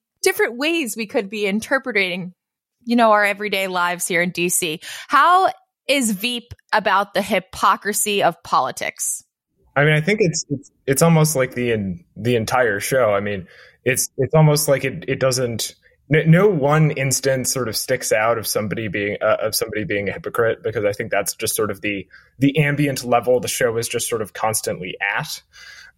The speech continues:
Speaker 2: Um, but yeah, I think it's, it's just sort of a, a default level of,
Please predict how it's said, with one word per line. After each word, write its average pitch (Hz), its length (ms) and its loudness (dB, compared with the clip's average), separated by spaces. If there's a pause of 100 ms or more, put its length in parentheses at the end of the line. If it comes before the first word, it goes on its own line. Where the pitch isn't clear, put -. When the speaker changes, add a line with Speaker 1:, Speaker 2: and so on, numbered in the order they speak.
(100)
Speaker 2:
Um, 104 520 0 (240)
but 135 220 2
yeah, 139 180 0
I 110 120 -2
think 151 180 0
it's, 143 260 -4
it's 135 240 -4
just 143 240 -2
sort 147 160 0
of 135 120 -4
a, 123 340 4
a 110 300 2 (160)
default 123 880 2 (680)
level 117 640 4
of, 104 800 0